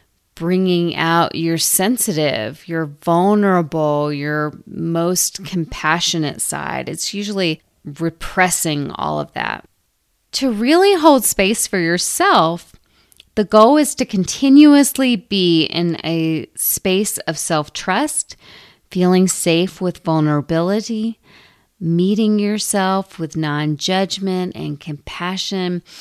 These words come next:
and complete presence for whatever comes up, no matter what it is. And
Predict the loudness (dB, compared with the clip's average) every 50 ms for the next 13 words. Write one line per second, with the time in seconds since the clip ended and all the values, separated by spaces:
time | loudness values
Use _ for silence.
0 | -20 -20 -20 -20 _ _ -2 0 0 2 2 0 -2 -4 -6 -6 -6 -6 -6 -8
1 | -10 -8 -6 -4 -2 0 2 2 4 2 2 0 -4 -6 -4 -2 -2 -2 -2 -2
2 | -2 -2 -4 -4 -8 -12 -12 -14 -12 _ -6 -6 -4 -2 -2 -2 -2 -4 -6 _
3 | _ -2 0 0 0 0 -2 -2 -2 -2 -2 -4 -6 -4 -2 0 0 0 2 2
4 | 2 2 0 0 -2 -6 -4 -2 -2 0 0 0 0 0 0 0 0 0 0 0
5 | 0 0 -2 -2 -2 -4 -8 -10 -10 -12 -12 -12 -12 -12 -12 -12 -12 -14 _ _
6 | _ _ _ _ _ _ -2 2 4 4 6 6 6 6 4 2 -2 -8